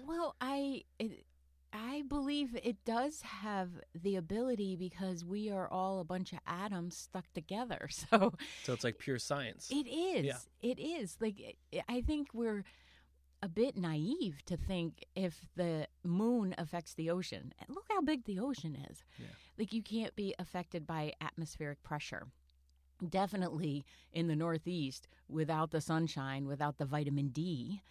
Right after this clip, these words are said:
Speaker 1: um, or the fact that it's stinking twenty degrees below zero <laughs> lately, wind chill factor. Um, I think that it's part of being a, a member of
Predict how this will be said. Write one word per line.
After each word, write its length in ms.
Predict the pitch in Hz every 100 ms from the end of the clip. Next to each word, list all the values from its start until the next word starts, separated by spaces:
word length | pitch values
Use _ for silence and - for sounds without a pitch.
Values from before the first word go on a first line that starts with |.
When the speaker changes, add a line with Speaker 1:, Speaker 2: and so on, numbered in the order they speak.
| - - - - -
Speaker 1:
um, 440 | 160 151 147 143 147
or 200 | - 160 151
the 100 | 147
fact 320 | 151 143 -
that 260 | 135 139 135 -
it's 260 | 143 135
stinking 720 | - - - 151 147 143 131 120 - _
twenty 340 | - 160 156
degrees 400 | 139 135 151 143
below 340 | 135 139 143 135
zero 420 | 117 151 202 127
<laughs> 80 | 123
lately, 720 | 220 - - 269 294 - 247 440 370 294 226
wind 300 | 208 214 240
chill 180 | 208 147
factor. 560 | 151 135 131 143 160 240 - - - - -
Um, 480 | 214 190 185 196 - -
I 500 | 208 208 226 240 220 - - 190
think 260 | 208 190 -
that 180 | 185 170
it's 140 | 165
part 320 | - 185 180
of 180 | 165 139
being 500 | 170 165 156 151 147 - - - - _ _
a, 420 | - 151 143 - 151
a 40 |
member 540 | 156 151 160 156 147 -
of 160 | 143